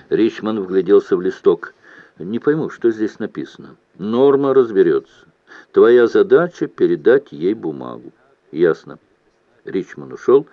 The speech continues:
весело насвистывая. Вновь запищал телефон. Это был Джек Роджерс, решивший связаться с Кейси напрямую. "Продолжают поступать слухи о передаче крыла Китаю.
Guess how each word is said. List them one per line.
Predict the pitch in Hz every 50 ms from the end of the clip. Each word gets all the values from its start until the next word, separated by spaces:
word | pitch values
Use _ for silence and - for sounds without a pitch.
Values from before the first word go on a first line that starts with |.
| _ _ _ _ -
весело | - 131 165 196 190 - - 85 82 85
насвистывая. | 80 73 71 - - 67 69 - _ - 67 65 67 65 - _ _ _ _ - - - - _ _
Вновь | - 98 107 120 139 170 180 175 156
запищал | 175 165 - 139 - - 147 147 147
телефон. | - - 147 139 - - 101 101 101 104 104 - _ _ _ _ _
Это | - 113 131 135 - -
был | 120 135 143 143 139 -
Джек | - - - 101 117 120 - -
Роджерс, | 92 85 92 101 104 104 95 82 - 92 82 80 - _ _ _ _ - - - _ _
решивший | - 87 101 95 - - 120 - - - 90 80
связаться | - - 71 69 73 98 123 135 - - 127 131
с | - -
Кейси | _ - 76 78 80 80 - - 92
напрямую. | 87 85 - - 80 71 69 67 67 67 65 64 _ _ _ _ _ _ _ _ _ _ _ - - - - - _ _ -
"Продолжают | 101 110 113 131 131 123 170 190 185 175 175 -
поступать | 147 131 - - - 165 160 156 -
слухи | - - 156 180 170 165 - 139 123 117 104 -
о | - 113
передаче | - - 120 117 113 120 151 165 - - 135
крыла | - - 101 101 110 120 135 139
Китаю. | 135 - - - - - 87 78 69 65 69 69 67